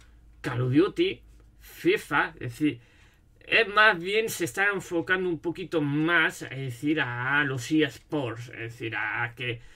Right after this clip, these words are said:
por ejemplo, títulos como For Honor, Overwatch, eh, Call of Duty, fifa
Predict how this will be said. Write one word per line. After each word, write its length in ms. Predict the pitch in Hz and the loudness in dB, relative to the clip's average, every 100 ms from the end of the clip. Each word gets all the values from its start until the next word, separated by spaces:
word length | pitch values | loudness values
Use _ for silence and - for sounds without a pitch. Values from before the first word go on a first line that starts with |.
| - | -12
por 80 | - | -8
ejemplo, 600 | 120 123 127 131 139 - - - - _ | -4 -2 -2 -2 -2 -4 -12 -20 -20 _
títulos 400 | 185 185 175 143 | -4 0 0 0
como 240 | 175 170 | -2 0
For 260 | 160 170 165 | 0 4 6
Honor, 540 | 165 160 160 170 165 | 6 4 2 2 4
Overwatch, 1000 | 156 151 139 139 147 151 151 156 156 - | 4 2 0 0 2 4 4 0 -2 -8
eh, 460 | 131 127 127 127 120 | -8 -6 -4 -4 -6
Call 320 | - 139 135 131 | -8 -6 -4 -4
of 140 | 131 | 0
Duty, 1000 | 151 170 156 - 156 160 160 160 156 123 120 - - - | 4 4 4 0 2 4 4 2 0 -4 -10 -20 -20 -6
fifa 880 | 160 170 165 - 156 151 151 151 | 2 4 4 0 -2 2 2 2